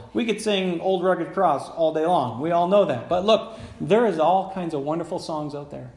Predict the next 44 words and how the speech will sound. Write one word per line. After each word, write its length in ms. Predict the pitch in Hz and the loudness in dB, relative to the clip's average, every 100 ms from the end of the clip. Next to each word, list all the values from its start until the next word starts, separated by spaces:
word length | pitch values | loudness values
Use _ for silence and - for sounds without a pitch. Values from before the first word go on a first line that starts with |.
| - - | -16 -10
that 100 | 139 | -6
we 120 | 165 | -4
need 140 | 160 | -6
to 80 | 147 | -6
know 300 | 147 151 147 | -6 -6 -6
and 160 | 135 135 | -6 -4
learn 400 | 156 151 127 - - - | -2 -2 -4 -8 -16 -12
and 100 | 135 | -8
begin 340 | 151 165 170 151 | -6 -4 -4 -4
to 100 | - | -8
cherish 560 | - 165 151 139 - - - - _ - 123 127 - - | -10 -6 -4 -6 -10 -18 -20 -20 _ -12 -12 -14 -20 -16
and, 300 | - 143 - | -12 -10 -8
uh, 220 | 147 - - | -8 -8 -4
add 320 | 180 175 160 | -2 -2 -4
into 160 | 165 | -8
the 60 | 147 | -6
repertoire 460 | 151 147 - 151 139 | -6 -4 -4 -4 -2
of 80 | |
our 140 | 135 131 | -4 -6
praise 260 | 156 143 135 | -8 -8 -6
and 100 | 131 | -6
worship. 380 | 135 - 123 - - - _ _ _ _ | -8 -10 -16 -18 -20 -20 _ _ _ _
You 180 | 156 180 | -4 -2
and 80 | 165 | 0
I, 100 | 165 | 0
we 140 | 160 | -2
will 160 | 139 127 | -4 -6
fail 520 | - 185 185 165 127 | -6 -2 2 2 2
at 240 | 127 - | -2 -6
that 280 | 117 104 - - | -8 -10 -14 -14
if 160 | 143 147 | -10 -6
we 140 | 139 | -4
miss 500 | 143 151 - - - - - _ - | -2 -2 -4 -8 -14 -20 -20 _ -8
this 540 | 131 117 - - - - - | -2 -2 -4 -12 -16 -18 -14
new 220 | - 160 160 | -4 0 0
birth 300 | 143 120 - | -2 -6 -8
into 260 | 139 135 | -8 -6
a 20 | |
living 280 | 127 127 123 | -4 -4 -4
hope. 300 | 120 110 - | -6 -8 -6
So 140 | 156 151 | -2 2
there 140 | 196 | 4
you 80 | 202 | 6
go. 300 | 180 123 | 6 4